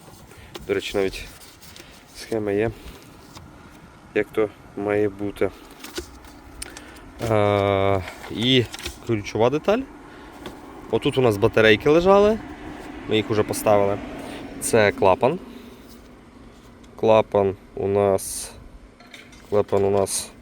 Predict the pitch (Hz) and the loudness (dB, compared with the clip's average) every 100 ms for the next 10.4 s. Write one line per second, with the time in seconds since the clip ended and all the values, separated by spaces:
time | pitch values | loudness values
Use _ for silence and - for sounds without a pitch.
0 | - 98 92 - 98 - - 104 98 - | 0 0 0 -2 -6 -6 -4 -2 -2 -2
1 | - 101 90 - - - - 104 107 104 | 2 2 2 -6 -20 -20 -8 -2 2 2
2 | 95 92 95 95 98 107 143 - - - | 0 -2 -4 -2 -2 0 0 -2 -12 -20
3 | - - 131 139 - - - 131 113 104 | -18 -4 0 0 -2 -2 4 6 6 4
4 | - 107 - - 92 104 104 101 95 95 | 2 2 0 -8 -2 2 4 4 2 0
5 | - 107 - 113 - 101 - - - - | -2 -2 4 4 4 -2 -4 -12 -16 -18
6 | - - 107 117 110 98 92 90 85 - | -16 -10 -2 0 0 0 0 -2 -2 -6
7 | - 101 113 104 - - - 107 110 95 | -8 -2 0 -2 -4 -12 0 6 6 6
8 | 85 98 156 196 - - - - - - | 2 0 -2 -6 -16 -16 -14 -14 -14 -16
9 | - 110 113 110 107 101 101 101 98 - | -6 4 6 8 8 8 10 10 8 4
10 | - 117 98 | 4 4 4